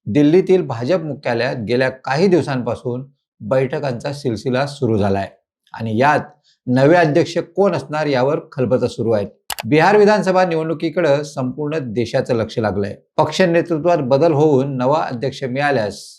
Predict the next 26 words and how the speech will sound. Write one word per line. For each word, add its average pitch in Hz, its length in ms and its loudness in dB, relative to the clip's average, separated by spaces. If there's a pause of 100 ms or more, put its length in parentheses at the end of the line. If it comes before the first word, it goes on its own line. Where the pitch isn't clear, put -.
(100)
भाजप 113 520 -8
आपली 127 260 -6
निवडणूक 131 580 -2
रणनीती 120 600 -2 (120)
अधिक 151 300 2
धारदार 120 340 0
करण्याचा 117 440 -4
प्रयत्न 120 400 -2
करू 107 160 -4
शकतो. - 600 -8
सध्याचे 175 460 4
अध्यक्ष 175 420 4
जे 147 220 4
पी 156 140 2
नड्डा 135 520 4
यांचा 131 320 -2
कार्यकाळ 135 540 0
संपत 113 420 -6
आलाय, 104 200 -2 (340)
त्यामुळे 185 320 6
नव्या 180 300 6
अध्यक्षाच्या 190 540 2
नावाची 147 420 0
चर्चा 135 340 -2
सुरू 117 240 -4
झाली 101 240 0